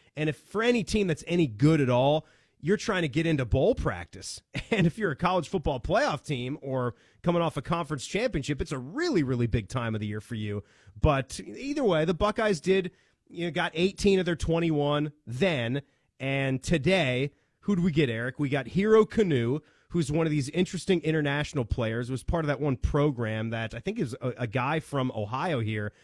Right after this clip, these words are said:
helped create. So he's a defensive lineman.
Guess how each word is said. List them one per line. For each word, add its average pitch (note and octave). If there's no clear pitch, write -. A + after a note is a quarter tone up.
helped D#3
create. B2+
So -
he's F#3+
a -
defensive C3+
lineman. G#2